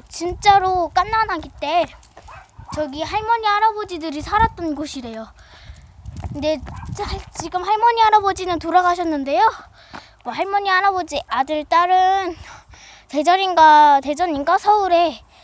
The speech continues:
살고 있대요. 항상 보면 무서워요.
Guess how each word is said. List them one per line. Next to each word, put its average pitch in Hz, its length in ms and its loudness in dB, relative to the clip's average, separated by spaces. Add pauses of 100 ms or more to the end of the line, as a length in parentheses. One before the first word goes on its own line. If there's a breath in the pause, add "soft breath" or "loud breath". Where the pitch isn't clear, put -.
(200 soft breath)
살고 392 360 0
있대요. 226 480 -10 (1700 loud breath)
항상 453 400 0
보면 349 360 0
무서워요. 294 640 0